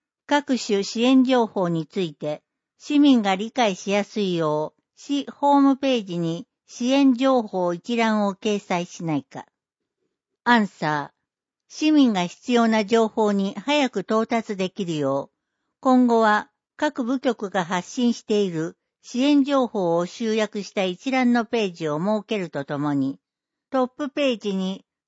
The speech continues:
物価高騰対策支援に関するバナーを設置する。食に関する取り組みは、クエスチョン。食品ロスを減らす取り組みとして、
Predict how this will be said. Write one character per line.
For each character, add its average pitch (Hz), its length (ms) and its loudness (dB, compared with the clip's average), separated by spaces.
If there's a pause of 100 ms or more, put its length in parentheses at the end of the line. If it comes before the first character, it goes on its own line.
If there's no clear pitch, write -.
物 233 220 -2
価 302 240 -2
高 294 240 -4
騰 269 240 -2
対 269 240 -4
策 262 280 -8
支 269 160 -10
援 233 200 -2
に 185 120 -8
関 208 280 -6
す - 180 -8
る 185 80 -6
バ 233 160 -2
ナ 214 280 -2
ー 180 40 -2
を - 20 -6
設 185 300 -10
置 175 140 -16
す 160 160 -14
る。 147 200 -16 (1500)
食 247 340 0
に 285 200 6
関 262 260 2
す 247 220 -4
る 180 140 0
取 175 200 -4
り 170 60 -8
組 160 300 -2
み 147 40 0
は、 139 240 -2 (1700)
ク 233 160 6
エ 240 100 6
ス - 220 -8
チ 185 100 0
ョ 156 60 2
ン。 147 260 0 (800)
食 254 340 -2
品 269 280 2
ロ 269 120 4
ス 208 220 -2
を 190 100 4
減 220 140 0
ら 233 140 2
す - 160 -20
取 220 180 2
り - 20 -18
組 220 200 -4
み 208 100 -2
と 196 140 0
し - 180 -14
て、 175 260 -4